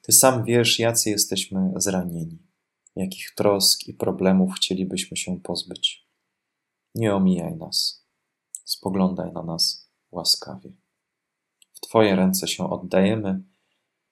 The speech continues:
na ten dzisiejszy dzień. Amen. A pokój Boży, który przewyższa wszelki rozum,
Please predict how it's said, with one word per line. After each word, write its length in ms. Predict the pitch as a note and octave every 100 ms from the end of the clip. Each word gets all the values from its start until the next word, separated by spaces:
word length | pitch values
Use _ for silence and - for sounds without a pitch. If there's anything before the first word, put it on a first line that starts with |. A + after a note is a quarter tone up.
| _ _
na 60 | F2+
ten 200 | F#2+ F#2
dzisiejszy 560 | - - F2+ - -
dzień. 360 | E2 D2+ D#2 - _ _ _ _ _ _ _ _ _
Amen. 320 | G2+ E2+ - - _ _ _ _ _ _ _ _ _ _ _ _ _ _ _ _ _ _ _ _ _ -
A 60 |
pokój 320 | G2+ B2+ - G#2
Boży, 420 | G#2 G2 F#2+ -
który 240 | - G2
przewyższa 580 | F#2+ - G2 G#2 - F#2+
wszelki 540 | - - B2 A#2 -
rozum, 640 | G#2+ G#2 G2 G2 F#2+ F#2+